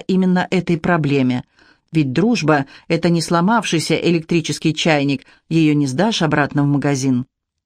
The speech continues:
Шон: Думаю, Рози следует сделать или сказать что-то, что могло бы изменить расстановку сил в её пользу. Она должна найти что-нибудь такое, в чём она превосходит свою подругу,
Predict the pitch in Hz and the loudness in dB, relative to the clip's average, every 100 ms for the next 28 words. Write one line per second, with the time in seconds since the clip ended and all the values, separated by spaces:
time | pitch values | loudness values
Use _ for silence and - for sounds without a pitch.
0 | _ - - 147 135 - _ _ _ _ | _ -6 -2 0 0 -4 _ _ _ _
1 | _ - 285 269 247 240 202 180 202 185 | _ 0 4 4 4 2 2 0 0 0
2 | 180 165 143 131 156 190 180 160 - 165 | 2 2 0 0 0 0 0 -2 0 0
3 | 175 202 - 160 143 139 - 160 147 151 | 0 -2 -2 -2 -2 -2 0 0 2 0
4 | 147 151 139 151 165 165 - 165 151 - | 2 0 2 2 0 -2 -2 -2 0 0
5 | 165 151 - 151 - 196 151 147 156 147 | 0 0 -2 -2 0 0 0 0 0 -2
6 | 143 127 131 107 _ _ _ _ _ - | -4 -4 -8 -12 _ _ _ _ _ 0
7 | 269 269 226 208 220 208 202 240 220 - | 2 2 0 0 0 0 -2 -2 -4 0
8 | 165 160 156 151 151 202 175 156 160 156 | 0 0 0 -2 0 0 0 0 0 2
9 | 156 147 156 151 - 196 156 - 156 151 | 2 0 0 0 0 -2 -2 0 0 2
10 | 165 175 233 196 196 | 0 0 0 0 0